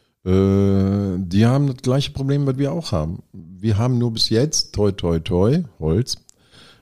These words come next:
äh, bis jetzt kommen wir besser zurecht. Äh, auch die haben einsparen müssen, äh, im Vergleich zur letzten, letzten Saison. So, und dann kriegst du einen Umbruch und dann kriegst du jüngere Spieler und die laufen natürlich noch nicht von Anfang an beim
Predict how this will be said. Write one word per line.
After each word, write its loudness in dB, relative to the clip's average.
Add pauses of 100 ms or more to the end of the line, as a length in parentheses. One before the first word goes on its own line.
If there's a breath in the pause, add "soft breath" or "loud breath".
äh, 4
bis -4
jetzt 0
kommen 2
wir 4
besser 0
zurecht. -2 (140)
Äh, 2
auch -2 (440)
die 0
haben 0
einsparen 0
müssen, 0
äh, 0
im -2
Vergleich 0
zur -2
letzten, -2
letzten -4
Saison. -2 (520 soft breath)
So, 0
und 2
dann 4
kriegst -2
du 2
einen 0
Umbruch 2
und -2
dann 0
kriegst -2
du 0
jüngere 2
Spieler 2
und -2
die 2
laufen 4
natürlich 2
noch 2
nicht 0
von -4
Anfang 0
an 2
beim -2